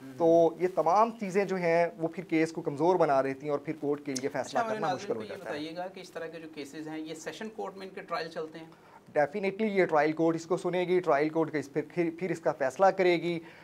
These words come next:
Speaker 2: वो matter of evidence के ऊपर करेगी। उसके बाद फिर जो अगर इसको life imprisonment होती है
Speaker 1: हम्म।
Speaker 2: तब भी,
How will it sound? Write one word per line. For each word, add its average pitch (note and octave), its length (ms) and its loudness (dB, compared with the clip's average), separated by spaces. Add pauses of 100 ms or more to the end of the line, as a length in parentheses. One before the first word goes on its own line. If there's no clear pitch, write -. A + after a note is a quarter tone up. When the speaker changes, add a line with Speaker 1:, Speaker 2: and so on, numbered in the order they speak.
(160)
Speaker 2:
वो E3+ 480 6
matter D#3 260 4
of D#3 120 -2
evidence F3 320 2
के - 80 -4
ऊपर F3+ 180 0
करेगी। D#3+ 440 2
उसके F3+ 340 -4
बाद C#3+ 300 6
फिर D3+ 100 -4
जो D3+ 140 0
अगर D#3 340 2
इसको D#3 220 -2
life E3 280 2
imprisonment F#3 600 0
होती F#3 260 2
है E3+ 240 4 (100)
Speaker 1:
हम्म। C#3+ 160 -10
Speaker 2:
तब D3+ 180 6
भी, F#3 260 -4